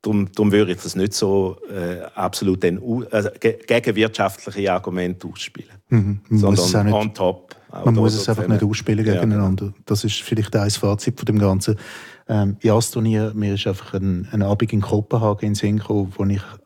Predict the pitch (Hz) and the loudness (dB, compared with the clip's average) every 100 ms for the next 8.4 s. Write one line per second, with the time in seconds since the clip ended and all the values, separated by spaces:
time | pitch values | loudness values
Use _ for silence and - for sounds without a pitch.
0 | - - 104 104 107 101 110 101 101 98 | -14 0 0 2 0 -2 -2 0 0 2
1 | 95 107 95 92 - 98 90 101 - - | 0 0 0 -2 -2 -2 -2 -2 -6 -10
2 | _ _ - - _ _ - 98 101 95 | _ _ -20 -20 _ _ -6 0 2 2
3 | 92 90 95 92 87 95 117 - - 95 | 0 0 -2 0 0 0 -4 -10 -6 -4
4 | 98 - 101 98 98 104 92 - _ _ | -4 -6 -8 -6 -8 -8 -8 -12 _ _
5 | _ - 98 101 107 104 104 - - - | _ -4 0 0 0 -2 -2 -4 -8 0
6 | 101 - 95 107 - 98 90 90 98 101 | 0 2 0 0 -2 -2 0 0 0 -2
7 | 117 - _ _ _ _ _ - 101 113 | -2 -4 _ _ _ _ _ 0 2 4
8 | 113 107 104 - | 4 2 0 -8